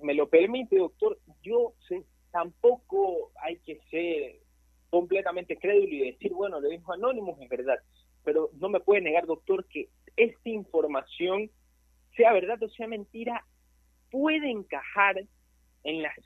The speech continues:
Speaker 1: historias que cuentan ellos. ¿A qué me refiero? En el caso de Epstein, fue supuestamente, supuestamente se suicidó. Bueno, a mí no me parecería raro, y estoy suponiendo, no estoy haciendo ningún tipo de información,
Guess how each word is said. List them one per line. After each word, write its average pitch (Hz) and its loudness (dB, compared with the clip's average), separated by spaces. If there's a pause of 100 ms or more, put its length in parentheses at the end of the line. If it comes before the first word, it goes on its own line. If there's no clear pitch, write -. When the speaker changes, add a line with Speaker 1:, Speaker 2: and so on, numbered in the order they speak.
Speaker 1:
historias 214 4 (920)
que - 0
cuentan 175 0
ellos. 143 -8
¿A 127 -14
qué 190 -4
me 151 -2
refiero? 156 0 (380)
En 123 -6
el 117 -6
caso 170 4
de 120 0
Epstein, 185 0 (120)
fue 202 4
supuestamente, 185 -4
supuestamente 180 -6
se 127 -8
suicidó. 131 -2 (380)
Bueno, 170 0 (640)
a 156 2
mí 254 4
no 294 2
me 165 0
parecería 135 0
raro, 165 0
y 127 -20
estoy 226 -8 (120)
suponiendo, 156 -4
no 117 -10
estoy 135 -8
haciendo 135 -12
ningún 127 -14
tipo - -6
de 123 -6
información, 117 -2